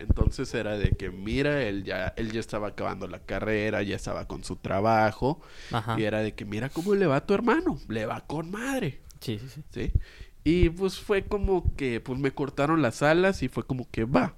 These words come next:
Speaker 1: vamos", ahora sí que un poco más realistas.
Speaker 2: Ok.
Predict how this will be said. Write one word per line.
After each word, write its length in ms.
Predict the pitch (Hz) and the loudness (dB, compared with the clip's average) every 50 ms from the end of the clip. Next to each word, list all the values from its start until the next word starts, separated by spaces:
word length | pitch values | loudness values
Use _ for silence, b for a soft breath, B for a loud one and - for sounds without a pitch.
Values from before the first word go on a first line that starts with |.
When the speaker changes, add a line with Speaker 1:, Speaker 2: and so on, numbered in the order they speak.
| - - | -10 4
Speaker 1:
vamos", 640 | 139 143 139 143 151 165 165 151 120 110 - - - | 8 10 10 10 8 6 4 4 2 0 -4 -8 -10
ahora 180 | - 131 131 139 | -6 -2 -2 -2
sí 120 | 135 - 139 | 0 -2 -2
que 140 | - - | 0 0
un 100 | 123 120 123 | 0 0 0
poco 240 | - 135 - - 135 | -2 -2 0 0 0
más 220 | 127 127 123 123 | 2 2 2 2
realistas. 720 | 123 127 120 104 107 113 120 - - - 175 240 - - - - - 123 | 2 0 0 0 0 0 -2 -2 0 0 -2 -2 -2 -8 -16 -12 -8 -8
Speaker 2:
Ok. 340 | 110 104 - 120 135 156 | -6 -4 -2 -4 -2 -4